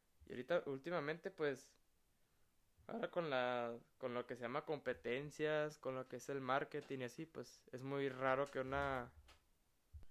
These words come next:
y ahora con lo que es así, cosas de marketing y esas cosas, ya es muy raro que veas una colaboración sobre algo. Este, pero la neta se podría, se podría hacer algo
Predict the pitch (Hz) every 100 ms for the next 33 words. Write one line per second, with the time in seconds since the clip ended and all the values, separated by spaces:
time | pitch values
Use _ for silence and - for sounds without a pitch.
0 | - - _ _ _ _ _ - 120 110
1 | 127 143 147 143 131 127 120 120 113 -
2 | 110 - - - - - 139 127 127 143
3 | 143 151 123 117 135 - 143 139 127 117
4 | 123 139 143 143 147 143 - _ - _
5 | - 113 113 131 135 127 139 143 127 113
6 | 123 143 143 143 123 117 110 113 117 131
7 | 131 113 117 156 156 _ _ _ _ _
8 | - - - - - 113 - 123 117 110
9 | 104 113 113 - - _ - - - 117
10 | 113 147 156 151 - - 110 110 117 143
11 | 151 127 - - _ _ _ _ _ -
12 | 123 127 120 143 190 180 151 165 185 208